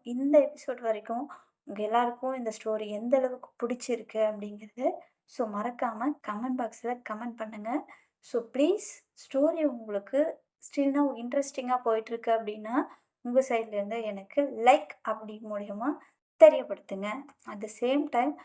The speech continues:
ஸ்டோரி இது வரைக்கும் நல்லாவே போயிட்டு இருக்கு, கேட்கறதுக்கும் நல்லா இருக்கு அப்படின்னா so ப்ளீஸ் சப்ஸ்கிரைப் பண்ணி உங்களுடைய ஹாப்பினஸ்ஸை, உங்களுடைய இன்ட்ரெஸ்ட்டை அது மூலியமா காட்டுங்க.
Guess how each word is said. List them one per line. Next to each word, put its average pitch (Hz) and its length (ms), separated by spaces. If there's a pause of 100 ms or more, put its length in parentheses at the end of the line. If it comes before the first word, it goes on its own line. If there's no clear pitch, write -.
(200)
ஸ்டோரி 359 460
இது 269 160
வரைக்கும் 240 340
நல்லாவே 262 440
போயிட்டு 247 280
இருக்கு, 220 240
கேட்கறதுக்கும் 262 640
நல்லா 214 220
இருக்கு 220 260
அப்படின்னா 208 420 (340)
so - 160
ப்ளீஸ் 208 300
சப்ஸ்கிரைப் 302 580
பண்ணி 214 340 (460)
உங்களுடைய 277 680 (280)
ஹாப்பினஸ்ஸை, 233 720 (340)
உங்களுடைய 254 560 (100)
இன்ட்ரெஸ்ட்டை 226 600 (460)
அது 214 240
மூலியமா 247 460
காட்டுங்க. 202 460